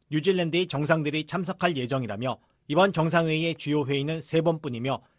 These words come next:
그중 하나는 삼십이 개 나토 회원국 정상이 인도 태평양 파트너 정상들과 만나는 자리라고 설명했습니다. 이어 인도 태평양 사 개국 정상들이 나토 정상회의에 참석하는 것은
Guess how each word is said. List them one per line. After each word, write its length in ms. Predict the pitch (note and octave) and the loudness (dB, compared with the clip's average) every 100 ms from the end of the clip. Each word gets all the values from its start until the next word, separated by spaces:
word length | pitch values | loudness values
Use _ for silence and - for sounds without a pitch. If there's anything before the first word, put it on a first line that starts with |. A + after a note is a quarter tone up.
| _ | _
그중 280 | D#3+ F3+ F3+ | -2 0 0
하나는 360 | D3 D3 F3 - _ | 0 0 -2 -4 _
삼십이 460 | - F#3 F3+ F#3+ E3 | -6 -4 -2 -2 0
개 140 | F3 | 0
나토 360 | D3+ C3 - D#3+ | -2 -4 -4 2
회원국 400 | E3 D#3+ D#3 - | 2 2 -2 -6
정상이 480 | B2 B2+ B2 D3 A#2+ _ _ - | -6 -6 -4 -6 -8 _ _ -4
인도 260 | D3+ F#3 | -2 0
태평양 480 | F#3 F#3 F3+ F#3 F3+ | -2 -4 -2 -2 -2
파트너 360 | - E3+ F3+ E3+ | -2 -2 -2 -2
정상들과 760 | C3 C3 D3 C3 B2 C#3 C#3+ - _ - | -2 -2 -2 -2 -2 0 0 -2 _ -8
만나는 480 | B2 C3+ D3 F3 | -4 -2 -2 -4
자리라고 640 | E3 C3+ C#3 A#2+ C3+ D3+ D3+ | -4 -4 -2 -2 -2 -6 -8
설명했습니다. 840 | - D#3 F3+ D#3+ - G2+ F#2 G2+ _ _ _ _ _ _ _ - | -4 0 2 0 -4 -12 -10 -10 _ _ _ _ _ _ _ -4
이어 320 | C3 E3 D3 _ _ | 6 6 6 _ _
인도 260 | C#3 D#3 F3+ | -4 -2 -2
태평양 400 | F#3 F#3 F#3+ G3 | -4 -4 -2 -2
사 160 | D#3+ E3 | 0 -2
개국 300 | F3 F3 - | -2 -4 -6
정상들이 600 | C#3+ D3 C#3+ B2+ C#3+ - _ _ - | -4 -2 -2 -4 -4 -6 _ _ -4
나토 320 | D3 F3+ F#3 | -2 0 0
정상회의에 600 | D3+ D#3+ F3 D#3+ E3 E3+ | 0 4 4 2 0 -2
참석하는 520 | E3+ E3+ - D#3 D#3 | -4 -8 -4 -2 -2
것은 300 | A#2+ E3 | -4 -6